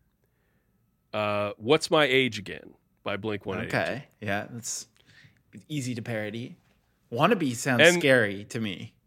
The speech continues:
Speaker 2: That's
Speaker 1: it. Kind, yeah, it could be. It could be,
Speaker 2: it's
Speaker 1: depending on the,
Speaker 2: verbose.
Speaker 1: depending on the topic.
Speaker 2: Okay.
Speaker 1: I mean, it, w-, I did have, uh, Pour Some Sugar on Me in the last episode, and that one has so many words in it. I was like, I was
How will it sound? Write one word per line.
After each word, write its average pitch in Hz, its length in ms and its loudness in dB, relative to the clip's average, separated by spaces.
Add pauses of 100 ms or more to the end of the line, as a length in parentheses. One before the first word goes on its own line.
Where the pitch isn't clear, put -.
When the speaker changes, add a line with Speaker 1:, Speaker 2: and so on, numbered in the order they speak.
(240)
Speaker 2:
That's 131 320 -4
Speaker 1:
it. 160 140 -4
Kind, 170 440 4
yeah, 151 260 6
it 147 100 2
could 151 240 4
be. 101 300 -6
It 147 120 -4
could 170 200 6
be, - 100 -2
Speaker 2:
it's 147 120 -4
Speaker 1:
depending 175 260 4
on 127 120 8
the, 127 100 4
Speaker 2:
verbose. 117 160 -10
Speaker 1:
depending 170 240 4
on 120 80 0
the 113 60 -2
topic. - 500 -4 (120)
Speaker 2:
Okay. 117 280 -6 (1400)
Speaker 1:
I 139 100 6
mean, 135 280 2
it, 135 180 -2
w-, - 240 -8
I 139 180 6
did 175 220 8
have, 139 300 4
uh, 117 360 2 (760)
Pour 143 180 4
Some 117 120 -10
Sugar 123 380 4
on 104 160 -2
Me 98 340 -6 (140)
in 113 80 -6
the 107 80 -2
last 107 340 0
episode, 92 560 -8
and 110 180 -2
that 143 180 6
one 110 120 0
has 101 220 -6
so 120 160 -2
many 110 180 -2
words 101 380 -6
in 98 100 -8
it. 82 180 -12
I 104 80 -8
was 98 200 -8
like, 90 180 -10 (200)
I 113 80 -4
was 101 200 -6